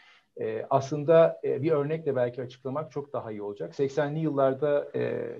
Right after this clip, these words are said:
Kozmos diye bir belgesel yayınlanıyordu. Carl Sagan'ın, e, sunduğu. E, son derece değerli. Bence sadece, e, Polonya asıllı bir Amerikalı bilim adamı olarak değil, insanlığa mal olmuş bir insan. E,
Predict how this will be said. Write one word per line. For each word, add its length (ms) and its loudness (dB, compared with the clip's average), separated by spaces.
Kozmos 480 -2
diye 140 -6
bir 100 -4
belgesel 480 2
yayınlanıyordu. 720 -4
Carl 140 0
Sagan'ın, 520 -4
e, 160 -10
sunduğu. 600 -6
E, 180 -10
son 220 0
derece 260 0
değerli. 420 2
Bence 260 -2
sadece, 500 0
e, 400 0
Polonya 420 0
asıllı 320 -6
bir 120 -4
Amerikalı 440 -2
bilim 200 0
adamı 260 -2
olarak 400 -2
değil, 220 -8
insanlığa 580 -2
mal 240 -2
olmuş 340 -6
bir 80 -12
insan. 380 -8
E, 260 -6